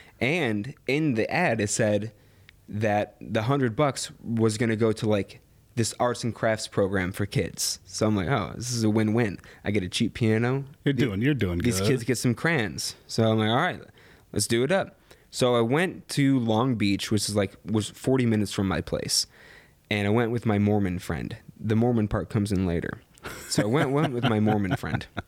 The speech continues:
Speaker 1: And we get there, and it's at a church. So I'm like, "All right, you know, probably, probably good people that I'm giving the money to." Uh, I mean, I'm not, I'm not a church man myself,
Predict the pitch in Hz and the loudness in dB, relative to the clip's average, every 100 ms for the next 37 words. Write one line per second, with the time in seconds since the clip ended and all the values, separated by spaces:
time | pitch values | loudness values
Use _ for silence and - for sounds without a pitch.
0 | _ - - - _ - 113 104 143 117 | _ -20 -20 -20 _ -2 0 2 0 0
1 | 104 90 110 - - - - 113 113 127 | -2 -2 -4 -10 -20 -20 -4 -2 0 -2
2 | 117 - 226 - - 135 135 - 143 127 | -2 -2 -2 -2 -8 -10 -6 0 2 2
3 | 113 226 320 151 226 - - _ _ _ | 0 0 0 0 -2 -6 -18 _ _ _
4 | _ _ - - 127 120 175 - 170 156 | _ _ -4 2 2 2 -2 -4 -2 2
5 | 143 139 - 165 123 127 123 123 113 123 | 0 0 0 0 2 2 2 0 0 2
6 | 123 113 110 - - - - 131 120 110 | 2 2 0 -6 -20 -14 -2 2 4 4
7 | 107 107 107 147 196 226 - - - - | 2 0 0 0 -2 -6 -18 -20 -20 -20
8 | _ - 113 110 113 120 110 110 123 120 | _ -2 0 2 2 2 2 2 2 0
9 | 90 - 110 120 104 101 123 110 113 104 | -2 -2 0 2 0 -2 -2 0 2 4
10 | 101 98 - 156 107 | 2 0 0 0 -2